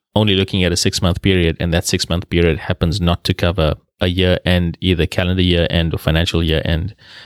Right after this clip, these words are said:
then you may not be getting the full picture.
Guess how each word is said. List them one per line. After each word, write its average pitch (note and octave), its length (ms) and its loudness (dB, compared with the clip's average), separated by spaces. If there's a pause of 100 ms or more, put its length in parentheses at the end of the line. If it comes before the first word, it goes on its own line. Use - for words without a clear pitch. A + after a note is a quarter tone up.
(160)
then G2 220 0
you F2+ 100 4
may F2 220 2
not E2+ 240 0
be F2 80 -2
getting D#2+ 420 -2
the F2+ 100 -2
full E2 200 0
picture. - 440 -2